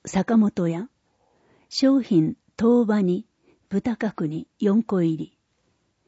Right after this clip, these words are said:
明治二十七年の創業以来培ってきた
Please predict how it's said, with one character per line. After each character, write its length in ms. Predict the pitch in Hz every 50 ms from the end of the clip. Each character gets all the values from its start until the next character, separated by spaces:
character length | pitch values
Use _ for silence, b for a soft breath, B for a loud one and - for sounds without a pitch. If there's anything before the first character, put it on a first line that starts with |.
| _ _ _ _ _ _ _ _ _ _ _
明 240 | - 240 277 277 262
治 160 | - 208 185
二 140 | 202 240 240
十 240 | - 196 185 185 180
七 240 | - - - 226 202
年 240 | 185 170 160 160
の 180 | 160 165 170 - -
創 260 | - - 240 240 247
業 240 | 220 247 269 254 247
以 80 | 247
来 200 | 214 190 165 151
培 380 | 151 - - - - - - 196
っ 80 | 170 -
て 160 | - 165 156
き 140 | - - -
た 180 | - 185 -